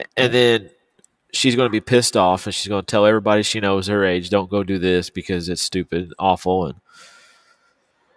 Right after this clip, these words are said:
we don't do a good job, which we've all talked about that, which I don't know what Brian's trying to do on the, uh, Facebook,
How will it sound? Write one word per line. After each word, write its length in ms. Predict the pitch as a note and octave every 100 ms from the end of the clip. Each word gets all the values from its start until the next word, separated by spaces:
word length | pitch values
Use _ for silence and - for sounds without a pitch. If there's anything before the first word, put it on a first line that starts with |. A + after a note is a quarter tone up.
| _ _ G#2+ G#2 G#2
we 120 | C3
don't 180 | C#3+ G2+
do 140 | A2
a 60 | G2
good 180 | F2 D#2+
job, 320 | E2+ D#2 E2
which 220 | G#2+ -
we've 260 | C#3+ C#3 A2+
all 200 | A2 G2+
talked 280 | - G#2+ G2+
about 280 | F2+ D2+ D2
that, 280 | E2+ E2+
which 500 | G#2 G#2+ - - - _ _ _ _ _ _ _ _ -
I 100 | C3+
don't 140 | C#3 A#2
know 120 | A2+
what 460 | G#2 F#2+ F#2+ _ _ _ _ _ _
Brian's 380 | G2 A2+ G2+ F#2+
trying 200 | A2+ G2
to 60 | F#2
do 300 | F#2+ F#2 F2+
on 220 | F2 D#2+
the, 280 | E2 E2 D#2+
uh, 140 | D#2
Facebook, 520 | - G#2+ G2+ - E2+